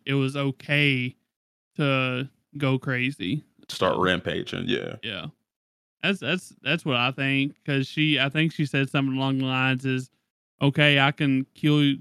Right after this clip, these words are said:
Speaker 1: kill, I can destroy you all now or something 'cause you're just monsters,"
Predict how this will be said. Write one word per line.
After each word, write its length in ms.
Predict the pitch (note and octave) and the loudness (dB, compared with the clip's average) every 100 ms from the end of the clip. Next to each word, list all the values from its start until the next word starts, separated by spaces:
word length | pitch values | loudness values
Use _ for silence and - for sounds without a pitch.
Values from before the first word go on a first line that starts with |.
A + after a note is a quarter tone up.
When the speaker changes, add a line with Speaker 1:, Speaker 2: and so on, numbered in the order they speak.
| - | -8
Speaker 1:
kill, 300 | - - D3+ F#2 | -8 -2 -2 0
I 120 | C3+ | -2
can 140 | E3 D3+ | 0 0
destroy 500 | C#3+ - D#3 D#3 D#3 | 0 0 0 2 4
you 300 | C#3+ C#3 B2+ | 4 4 2
all 320 | B2+ C#3 C#3 | 2 2 2
now 380 | C3+ C3+ C3 C3 | 2 2 2 2
or 80 | C3+ | 0
something 320 | D3 C#3 C#3 | -2 -2 -2
'cause 260 | C#3 C3+ - _ _ - | 0 -2 -4 _ _ 0
you're 220 | C#3+ C#3 | 2 2
just 260 | C#3+ C3+ | 0 -2
monsters," 760 | C3+ C3 C3+ - A#2+ A2+ C#3 | 0 0 0 -2 -6 -6 -6